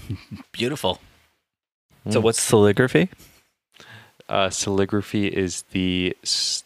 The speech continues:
Speaker 2: the, the graphy of the solar. <laughs>
Speaker 1: You're, you're graphing the s-, the solar, the, the sun.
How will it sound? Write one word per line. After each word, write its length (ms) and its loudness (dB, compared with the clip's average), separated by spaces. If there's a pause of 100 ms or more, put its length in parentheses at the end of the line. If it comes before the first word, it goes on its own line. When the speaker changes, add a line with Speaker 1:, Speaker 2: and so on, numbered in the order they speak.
Speaker 2:
the, 180 0 (220)
the 240 -2
graphy 760 0 (520)
of 420 0
the 180 0
solar. 560 0
<laughs> 60 -20 (1600)
Speaker 1:
You're, 420 2
you're 160 4
graphing 460 4
the 40 6
s-, 380 -4
the 200 2
solar, 640 2
the, 240 2
the 240 2
sun. 420 2